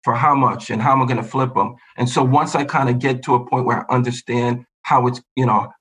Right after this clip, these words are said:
how this process is gonna be, I can then kind of turnkey and move that forward. And then if it's gonna be daily fantasy sports, I'm gonna do the same thing. If it's gonna be coaching, I need to set up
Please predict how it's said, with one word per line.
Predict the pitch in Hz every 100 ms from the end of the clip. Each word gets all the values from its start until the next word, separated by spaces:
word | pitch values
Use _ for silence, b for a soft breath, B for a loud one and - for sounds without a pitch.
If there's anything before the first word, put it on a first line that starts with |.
| _
how | - 160 147
this | 139 127
process | - 131 127 117
is |
gonna | 107 113 107
be, | 151 147 120 120 _ _ _ -
I | 135
can | 135 123
then | 123 139 135
kind | 131 117
of | 107
turnkey | - 151 127 127 160 143 123 B -
and | 120
move | 117 131 117
that | 117 156 -
forward. | 151 127 110 107 _ _ -
And | 120
then | 139
if | 131
it's | 127
gonna | 131 123
be | 120
daily | 117 131 127
fantasy | 131 127 113 98
sports, | - 147 127 - B
I'm | 120
gonna | 127 120
do | 120
the | 113
same | 123 120 113
thing. | 127 120
If | 107
it's | 113
gonna | 123
be | 123
coaching, | 120 - - - 107 - B -
I |
need | 131 127
to | 123
set | 123 - 139
up | 123 -